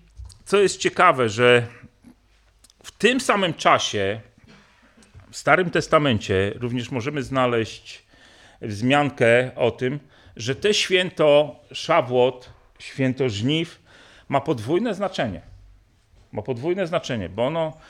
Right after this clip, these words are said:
nie było tylko, mówię tutaj o Starym Testamencie, ono nie było tylko świętem przynoszenia pierwszych plonów, owoców, pierwszych plonów, ale było też świętem,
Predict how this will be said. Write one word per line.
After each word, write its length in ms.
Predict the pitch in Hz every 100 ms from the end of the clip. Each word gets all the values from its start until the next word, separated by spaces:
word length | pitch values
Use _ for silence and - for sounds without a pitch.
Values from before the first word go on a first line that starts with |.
| - - _ -
nie 180 | 135 139
było 240 | 185 247
tylko, 680 | 208 185 - 175 156 135 - _ _ _ _ _ _ _ _ - - 113 117
mówię 420 | 143 165 175 165
tutaj 380 | - 160 165 147
o 120 | 135
Starym 320 | 123 139 147 156
Testamencie, 600 | 156 156 156 139 107 - _ _ _ _ _ -
ono 240 | 139 147
nie 120 | 160 151
było 260 | 220 233
tylko 300 | - 175 165
świętem 760 | - - 170 165 160 139 131 110 - _ _ _ _ _ _ _ _ -
przynoszenia 640 | - 165 143 180 156 147
pierwszych 880 | - - 165 175 - - 143 - - _ _ _ _ -
plonów, 640 | 139 147 139 101 - - _ _ _ _ _ _ _
owoców, 760 | 131 117 127 117 107 87 - _ _ _
pierwszych 500 | 139 139 - 143 - _ - - _
plonów, 420 | 143 123 104 92 -
ale 220 | 127 139
było 220 | 165 190
też 180 | 190 175
świętem, 760 | - - 170 190 202 156 170